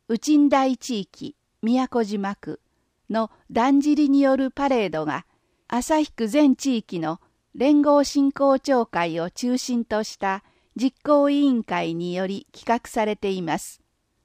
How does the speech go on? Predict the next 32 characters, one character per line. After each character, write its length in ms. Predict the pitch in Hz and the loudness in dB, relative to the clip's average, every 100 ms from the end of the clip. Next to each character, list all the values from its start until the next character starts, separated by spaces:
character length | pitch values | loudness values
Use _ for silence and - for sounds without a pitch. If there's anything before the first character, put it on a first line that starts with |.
| _ _ _ _ _ _ _ _ _ _ _ | _ _ _ _ _ _ _ _ _ _ _
か 120 | - | -10
っ 60 | 285 _ - | -10 _ -6
こ、 220 | 202 - _ _ _ _ - | -6 -6 _ _ _ _ -10
一 260 | 240 311 294 | -4 4 4
面 320 | 285 277 254 | 6 4 2
の 200 | 247 - | 0 -4
三、 460 | - - 233 233 - _ _ _ - | -6 -2 0 0 -4 _ _ _ -4
い 100 | 226 | 2
よ 160 | 285 | 4
い 140 | 311 262 | 4 4
よ 160 | 175 | 2
で 140 | 156 180 | 0 -4
す。 180 | - _ _ _ _ _ _ _ | -8 _ _ _ _ _ _ _
三 260 | 302 320 | 0 2
月 260 | 254 214 196 | 2 -2 -6
十 280 | 185 233 226 | -4 -2 0
六 260 | 226 233 | -2 -2
日 400 | 220 220 - 202 | -4 -4 -6 -6
土 140 | 196 240 | -2 0
曜 260 | 285 240 | 2 0
日 140 | 175 165 | -2 -6
に、 200 | 165 - _ _ _ | -8 -10 _ _ _
ジ 100 | 190 | -2
ェ 160 | 285 311 | 0 2
イ 60 | 311 | 0
ア 100 | 254 | 0
ー 80 | |
ル 180 | 185 185 | 0 -2
大 120 | 220 | -2
阪 320 | 233 247 240 240 | -4 -6 -4 -4
東 340 | 233 233 233 | -4 -4 -4
線、 460 | - - 208 202 | -6 -6 -4 -6